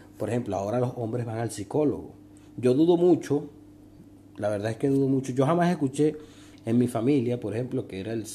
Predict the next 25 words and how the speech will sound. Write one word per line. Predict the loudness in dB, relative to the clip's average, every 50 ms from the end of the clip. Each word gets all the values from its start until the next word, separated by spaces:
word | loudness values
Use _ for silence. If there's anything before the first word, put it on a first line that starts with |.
| -12 -10
eh, | -8 -8 -6 -6
donde | -6 -6 -6 -6 -6 -4
yo | -4 -4
me, | -2 -2 -4 -4 -6 -8
donde | -8 -10 -8 -8 -6 -6 -8 -8 -8
yo | -8 -8 -8
estaba | -4 0 2 2 2 2 0 -2 -6 -12 -20 -20 -20 -20 -20 -20 -18 -4 -2
incluido, | 0 0 2 4 6 6 6 6 4 2 0 -6 -16 -20 -20 -20 -20 -2 2
un | 4 6 6
hombre | 6 6 6 6 4 4 4
que | 2 0
fuera | 0 2 2 4 4 4 2 0
al | 0 0 0 0
psicólogo. | 0 -4 -8 -6 -2 0 2 2 2 0 -4 -8 -12 -16 -18 -16 -12
Yo | 0 2 2 4
jamás | 4 2 2 2 0 0 -2
escuché | -4 -4 -6 -8 -4 -2 0 0 0
eso. | 0 -2 -6 -12 -14 -14 -16 -18 -20 -20 -20 -20 -20 -20 -20 -20 -20 -20 -20 -20 -20 -20 -10 -4
Y | -2 -2 0
si | 2 4 4 6 6 6
iba, | 6 6 6 4 2 0 0
era | 4 4 4 4 4 2 2
por, | 2 2 2 2 0 -4 -10 -16 -20 -20 -20 -20 -20 -20 -20 -20 -20 -18 -6 0
eh, | 2 4 4 6 4 4 4
dudas | 4 4 4 6 6 4 4 2 -2